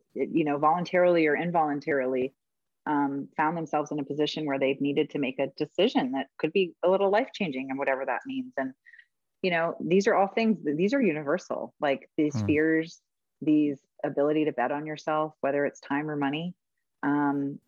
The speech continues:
Speaker 1: to step into the fear and have a conversation with somebody that you might think has it all figured out, but really was right, right where you are at some point, you know, like, we're still
Speaker 2: Yeah.
Speaker 1: on the journey.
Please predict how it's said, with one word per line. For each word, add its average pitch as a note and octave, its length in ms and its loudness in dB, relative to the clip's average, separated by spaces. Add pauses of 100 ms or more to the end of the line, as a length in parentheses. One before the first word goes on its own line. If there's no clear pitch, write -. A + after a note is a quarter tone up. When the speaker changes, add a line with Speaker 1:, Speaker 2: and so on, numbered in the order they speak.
(260)
Speaker 1:
to D#3+ 120 -2
step - 340 -4
into E3+ 140 -2
the D3 100 -2
fear D3+ 200 0
and D3 100 0
have C#3 180 -2
a D3 40 -4
conversation C#3 600 -6
with D#3 140 -4
somebody D#3 480 0
that B2+ 200 0 (640)
you D#3+ 120 2
might D3+ 280 -2
think D#3+ 120 -4
has D3 220 -2
it D3+ 60 0
all D3 120 2
figured D3 300 0
out, D#3+ 280 0
but C#3+ 140 -2
really D3 400 0
was D3 160 -6 (160)
right, E3 240 -2 (140)
right D3+ 200 0
where F3+ 140 0
you F3+ 200 2
are E3+ 160 0
at - 140 -6
some E3+ 240 -6 (100)
point, G#3 340 -2
you D3 100 -6
know, C#3+ 360 -2
like, C#3+ 160 -4
we're F3 100 2
still G3+ 200 0
Speaker 2:
Yeah. D#3 60 -2
Speaker 1:
on F3 120 -4
the F3 80 -6
journey. - 380 -12